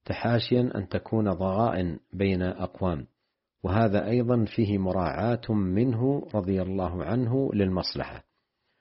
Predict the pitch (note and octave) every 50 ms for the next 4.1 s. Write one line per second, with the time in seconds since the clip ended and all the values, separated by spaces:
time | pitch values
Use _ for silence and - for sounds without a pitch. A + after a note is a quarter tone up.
0 | _ _ _ _ _ _ - - C#3+ D#3 D#3+ D#3+ C#3+ C#3+ C#3+ C3+ - - - -
1 | D#3 D#3+ - - B2+ A#2 G#2 - - G#2 G2+ G2+ A#2+ A#2+ G#2 - - F2+ - -
2 | G2+ A2+ - - _ _ _ _ _ - G2 G2 E2+ F#2+ F#2 F2 F#2 F#2+ F#2 F2
3 | E2 D#2+ E2 A2+ C3+ B2 - - G#2 - - C3 C#3 B2 A#2 - A2+ A#2+ A2+ G#2+
4 | G#2